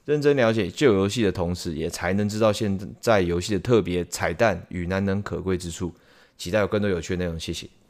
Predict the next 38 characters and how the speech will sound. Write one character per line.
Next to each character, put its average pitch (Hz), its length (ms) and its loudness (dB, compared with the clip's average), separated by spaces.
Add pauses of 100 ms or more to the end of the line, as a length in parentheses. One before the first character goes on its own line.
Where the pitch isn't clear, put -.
(320)
然 101 140 2
后 120 60 4
谢 123 160 -2
谢 110 100 4
这 101 100 -4
个 101 340 0
Crysen 135 520 -2
的 90 260 -2
分 101 220 -2
享， 98 180 -6 (520)
然 90 120 -6
后 90 80 0
他， 107 200 4
他 113 180 0
推 110 160 2
荐 107 160 2
的 98 80 0
这 98 100 -2
个 90 580 2
挂 98 260 4
机 92 220 -6
游 87 120 -2
戏 90 180 -6
是 92 200 -8
N 107 260 2
G 101 380 0
U 104 240 0
Idol， 101 500 0 (680)
就 90 120 -12
是 82 140 -8
N 110 340 0
G 101 340 0
U 107 200 0
I 104 260 4
D 101 280 -2
L 85 200 0
E 92 160 -2
啦， 85 160 -4